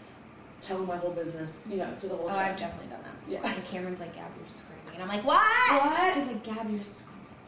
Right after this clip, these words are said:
Speaker 1: Yeah.
Speaker 2: I'm like,
Speaker 1: "Oh, sorry."
Speaker 2: "Okay."
Speaker 1: Sorry
Speaker 2: Yeah,
Speaker 1: about
Speaker 2: but
Speaker 1: it.
Speaker 2: no, I definitely, I can't talk.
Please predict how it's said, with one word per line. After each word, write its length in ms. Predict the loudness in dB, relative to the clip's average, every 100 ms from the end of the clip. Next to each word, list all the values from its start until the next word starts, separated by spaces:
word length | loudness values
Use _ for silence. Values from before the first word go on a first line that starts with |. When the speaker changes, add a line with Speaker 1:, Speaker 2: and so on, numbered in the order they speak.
| -8 -6
Speaker 1:
Yeah. 80 | -6 -8 -12 -10 -8 -8 -8
Speaker 2:
I'm 80 | -6
like, 140 | -6 -8 -16 -20 -20 -20 -18 -16 -14
Speaker 1:
"Oh, 160 | -14 -12
sorry." 380 | -12 -12 -12
Speaker 2:
"Okay." 840 | -10 -8 -6 -6 -6 -8 -12 -12 -16 -16 -8
Speaker 1:
Sorry 80 | -4
Speaker 2:
Yeah, 220 | -2 -2
Speaker 1:
about 120 | -2
Speaker 2:
but 200 | -2 -4
Speaker 1:
it. 160 | -6 -10 -14 -18 -20 -20 -6
Speaker 2:
no, 220 | 0 4 4
I 160 | 4
definitely, 580 | 2 -2 -4 -8 -8 -12 -14 -18 -18 -12
I 60 | -10
can't 260 | -10 -12
talk. 340 | -12 -12 -12